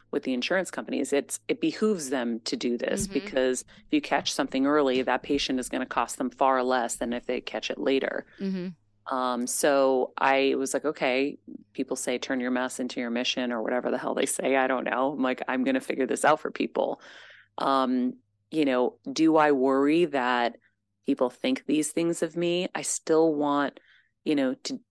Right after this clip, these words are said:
Speaker 1: to work in this business. I still wanna do things. I, I have such an energy and such a, I love having fun. And do I
Speaker 2: I
Speaker 1: worry
Speaker 2: meant
Speaker 1: about
Speaker 2: more
Speaker 1: that?
Speaker 2: from
Speaker 1: Yeah.
Speaker 2: you, not what people think, though.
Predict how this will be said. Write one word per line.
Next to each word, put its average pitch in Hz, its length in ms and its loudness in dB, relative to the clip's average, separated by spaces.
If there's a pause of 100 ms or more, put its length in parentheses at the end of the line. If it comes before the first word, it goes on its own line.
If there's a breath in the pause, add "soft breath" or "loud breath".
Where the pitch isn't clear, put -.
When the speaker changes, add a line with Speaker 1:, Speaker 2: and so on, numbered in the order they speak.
(160)
Speaker 1:
to 156 120 2
work 139 380 4
in 147 80 4
this 143 160 2
business. 143 320 2
I 139 60 2
still 151 220 2
wanna 143 200 2
do 147 260 2
things. 135 580 2
I, 127 560 0
I 131 60 -6
have - 180 -6
such - 320 0
an 143 120 2
energy 131 640 2
and 135 140 -2
such - 220 -4
a, - 160 0 (100)
I 127 60 -2
love 143 300 2
having 135 280 0
fun. 135 500 0 (580 soft breath)
And 139 260 2
do 135 140 2
I 123 60 2
Speaker 2:
I 262 200 10
Speaker 1:
worry 330 80 6
Speaker 2:
meant 294 160 6
Speaker 1:
about 240 80 2
Speaker 2:
more 240 160 6
Speaker 1:
that? - 80 2
Speaker 2:
from 214 160 -2
Speaker 1:
Yeah. 202 380 6
Speaker 2:
you, - 60 0
not 202 200 4
what 190 180 0
people 220 360 -4
think, - 380 -10
though. - 280 -10